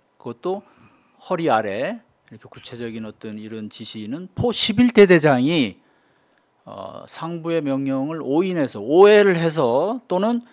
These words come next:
자신의 어떤 그 뭐 공을 세우기 위해서인지, 어, 그 부분에 대해서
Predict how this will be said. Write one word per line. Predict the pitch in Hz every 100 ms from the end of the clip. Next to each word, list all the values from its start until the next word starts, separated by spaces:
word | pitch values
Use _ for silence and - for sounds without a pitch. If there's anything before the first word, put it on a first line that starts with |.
| _ _ _
자신의 | - 120 123 165 180
어떤 | 151 151 160 156 143
그 | 143 135 123
뭐 | 123 123 117 110
공을 | 135 147
세우기 | 139 143 135
위해서인지, | 123 120 117 113 107 113 151 226 240 _ _ _ _
어, | - 98 92 87 92 _ _ _ _ _ _ _ _
그 | - 151
부분에 | 170 175 170
대해서 | 160 156 151 180